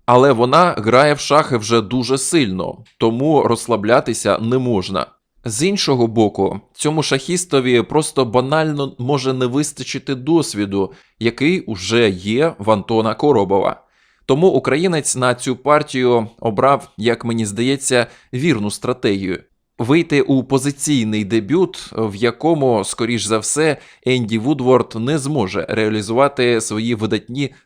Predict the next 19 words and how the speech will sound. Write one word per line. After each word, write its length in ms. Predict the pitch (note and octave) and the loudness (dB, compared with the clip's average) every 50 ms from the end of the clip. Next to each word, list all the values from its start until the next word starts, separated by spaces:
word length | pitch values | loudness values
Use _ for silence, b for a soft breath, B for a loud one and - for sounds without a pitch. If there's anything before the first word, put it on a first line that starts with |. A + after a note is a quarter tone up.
| b b | b b
тактичні 640 | - C#3+ B2 - - _ - A#2 G2 - - - G#2+ | -4 -4 -4 -6 -8 _ -4 -4 -4 -6 -6 -6 -4
можливості. 800 | G2+ G#2 G#2+ G2+ G#2+ G#2 G2+ F#2+ G2 F#2+ - - - - - - - _ _ _ b b b b b b b | -4 -4 -4 -4 -2 -4 -2 -2 -4 -6 -8 -8 -10 -12 -12 -12 -14 _ _ _ b b b b b b b
Отже, 480 | D#3+ D#3 A#2+ G2 - F#2+ G2+ G#2 F#2+ F#2 | 2 4 2 2 -2 -4 -2 -2 -2 -2
Д 220 | G2+ G#2 D#3 F#3 | 0 0 0 0
чотири 520 | F3+ - D#3+ C3 - A2 G2 E2+ E2 - - - - | 2 0 -4 -4 -2 -2 0 0 0 -2 -4 -6 -12
зіграв 540 | - G2 G#2 A#2+ G#2+ A2+ A2 G#2 G#2 F#2+ - - | -10 -6 -4 -4 0 2 4 4 4 4 2 -4
Вудворд, 640 | A2 G#2 C3 F3 F#3 D#3 D3+ D#3+ D3+ C#3+ D3 - - - - - - G#2 F#2 G2 A2 | -6 -4 -2 -2 -2 2 2 2 4 2 0 -4 -12 -20 -18 -16 -16 -14 -8 -2 0
Е 80 | D3+ D3 | 0 0
шість, 560 | - - - - - - - - - - - _ _ | 0 -2 -8 -10 -12 -14 -16 -16 -18 -20 -20 _ _
після 320 | - A#2 G#2+ - G2+ F2 - - | -6 -6 -4 -4 -4 -6 -6 -6
С 160 | - - G#2 | -6 -6 -6
чотири, 520 | - - G#2+ - - E3+ D#3+ C#3+ C3+ A2+ G2+ - _ - | -6 -8 -8 -4 -2 0 0 0 -2 -2 -6 -10 _ -2
Ф 220 | B2+ A2+ - - - _ | -2 -2 -2 -4 -12 _
п'ять. 380 | - G#2 F#2+ - - - - _ _ _ _ _ _ - | -8 -6 -4 -6 -6 -8 -16 _ _ _ _ _ _ -4
Антон 420 | - B2 C3 A#2+ - C3+ C3 B2 | -2 -2 -2 0 0 0 0 0
Коробов 540 | - - E3+ F3 E3 C#3+ C#3+ C#3+ C3+ - - | 2 2 4 4 4 6 4 4 4 2 0
обирає 580 | - A#2+ G2+ A2 A2+ A#2 A#2 A#2+ A#2+ B2+ C3 - - | -2 -2 0 2 2 4 4 4 4 2 0 -2 -2
голландський 600 | A2 G#2+ A2+ A2 G#2+ G#2 G#2 G2+ - - A2 A2 | 0 2 4 4 4 4 2 -2 -6 -6 -6 -4
захист. 540 | G#2 A2 A#2 G#2+ - - - - - - | 0 2 2 2 2 -2 -10 -12 -12 -14